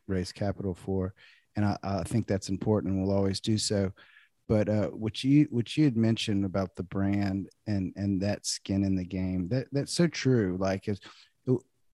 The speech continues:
when we, when our chosen profession, our industry requires, uh, trust higher than anything else, right? Like, we would ne-, uh, uh, all of the people I know in this industry would never, <laughs> ever do anything to violate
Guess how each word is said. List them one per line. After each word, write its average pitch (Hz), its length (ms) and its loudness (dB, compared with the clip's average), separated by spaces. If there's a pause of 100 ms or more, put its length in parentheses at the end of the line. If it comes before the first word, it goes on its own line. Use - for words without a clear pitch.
when 123 300 6
we, 160 560 6 (300)
when 123 160 4
our 131 120 6
chosen 117 500 4
profession, 95 680 0
our 87 240 0
industry 95 720 -2 (140)
requires, 95 840 0 (400)
uh, 90 280 -2 (240)
trust - 520 2 (360)
higher 117 340 2
than 98 180 0
anything 95 440 -2
else, - 320 -8
right? 80 320 -6 (580)
Like, 104 140 -2 (280)
we 120 380 2
would 135 220 4
ne-, 117 320 6
uh, 117 180 2 (140)
uh, - 40 -4 (180)
all 165 240 8
of 143 100 4
the 123 80 0
people 120 320 4
I 110 80 6
know 107 300 6
in 95 120 4
this 92 180 -2
industry 92 460 -2
would 95 220 -4
never, 120 440 6
<laughs> - 40 -8
ever 120 400 8
do 107 200 4
anything 104 460 4
to 104 80 0
violate 95 560 -2